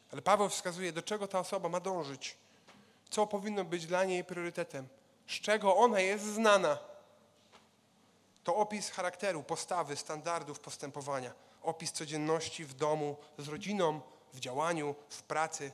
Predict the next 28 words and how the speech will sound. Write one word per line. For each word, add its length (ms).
to 120
opis 320
osobistej 480
dyscypliny, 640
dojrzałości. 680
Za-, 160
zadbanie 540
o 80
określenie 460
tych 180
wymogów, 680
zadań, 560
odpowiednie 520
podejście 360
do 80
tej 140
roli 240
brzmi 500
jak 180
coś 180
takiego 320
tylko 280
organizacyjnego. 760
Ale 300
to 120
kwestia 500
należytego 520
postępowania 720